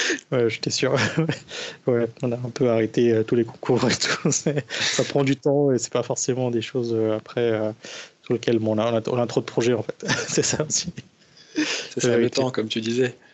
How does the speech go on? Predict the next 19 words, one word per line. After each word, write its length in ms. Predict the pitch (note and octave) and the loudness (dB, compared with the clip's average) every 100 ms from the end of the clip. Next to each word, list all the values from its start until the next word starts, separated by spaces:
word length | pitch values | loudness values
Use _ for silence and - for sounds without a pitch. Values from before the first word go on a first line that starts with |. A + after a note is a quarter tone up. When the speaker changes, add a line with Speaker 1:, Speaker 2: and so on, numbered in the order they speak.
| - | -4
Speaker 1:
Ouais, 400 | C#3 C3 B2+ D3 | 0 2 0 0
exactement. 580 | C3+ C3+ C3 - C3 C3 - - - - - _ C3+ | -2 -4 -4 -4 -4 -4 -8 -18 -16 -18 -20 _ 0
Euh, 760 | B2+ B2+ B2 B2 B2 B2 A#2+ | 2 4 4 4 2 2 2
bah 120 | B2 | 4
ouais, 80 | F#3+ | 2
c'est 160 | B3 - | 2 0
tout. 160 | D#3 | 0
Bah 160 | F#3 A#2+ | 2 2
écoute, 260 | - D#3+ C3+ | 0 -2 0
on 140 | A#2 | 0
peut 80 | C3 | -2
passer 280 | C3 - D3 | -2 -2 -2
peut-être 200 | D#3 D3+ | 0 0
à 20 | |
la 40 | |
section 320 | C3+ C#3+ - | 0 -2 0
horosco-, 360 | D3 - A3+ A3 D3+ | -2 0 0 2 2
horoscope. 440 | D3 - A#3 - C3 C3 _ _ _ _ | 0 2 0 2 -2 -2 _ _ _ _
Speaker 2:
Allez, 340 | E3+ C#3+ D3 | 2 2 2